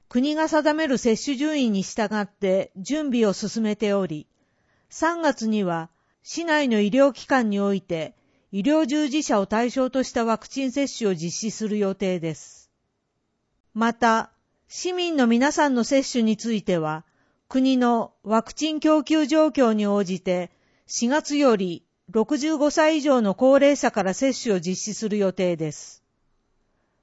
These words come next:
すべての接種対象者の方が、接種を受けやすい場所や方法について、検討を進めてまいります。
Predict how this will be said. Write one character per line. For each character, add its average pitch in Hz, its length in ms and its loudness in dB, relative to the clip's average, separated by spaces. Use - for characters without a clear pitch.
す - 220 -6
べ 370 120 4
て 339 120 0
の 247 140 2
接 262 240 2
種 302 120 -4
対 311 240 4
象 330 220 2
者 240 140 2
の 202 120 0
方 208 300 0
が、 165 280 -6
接 359 260 0
種 285 140 4
を 208 120 6
受 208 160 0
け 294 60 4
や 285 120 4
す 311 160 -2
い 262 80 0
場 202 140 0
所 254 140 0
や 247 140 2
方 240 240 2
法 254 200 2
に 233 140 0
つ 226 180 -4
い 190 80 -4
て、 160 320 -6
検 262 320 0
討 269 100 2
を 254 40 0
進 233 300 -6
め 220 100 0
て 233 80 -4
ま 202 200 0
い 202 60 0
り 180 120 -4
ま 170 140 -6
す。 - 300 -20